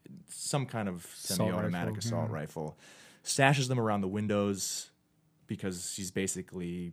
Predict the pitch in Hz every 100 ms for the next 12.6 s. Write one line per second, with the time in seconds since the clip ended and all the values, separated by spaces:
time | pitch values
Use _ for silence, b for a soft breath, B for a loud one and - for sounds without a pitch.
0 | - 107 98 90 82 78 73 - 67 -
1 | 110 104 113 104 98 107 - 113 110 -
2 | 101 98 98 104 101 101 87 67 - B
3 | B B B B B 117 104 151 170 185
4 | 165 147 143 127 135 - 123 113 98 -
5 | 131 139 117 107 101 101 101 98 104 101
6 | 98 98 101 98 95 90 _ - 95 -
7 | 110 107 113 - 98 98 - 92 92 -
8 | 85 85 87 87 - 98 92 85 82 -
9 | - _ _ 113 104 92 101 98 82 110
10 | 101 101 101 98 101 b b b b -
11 | 98 92 87 98 - - 110 110 101 95
12 | - - 95 92 - -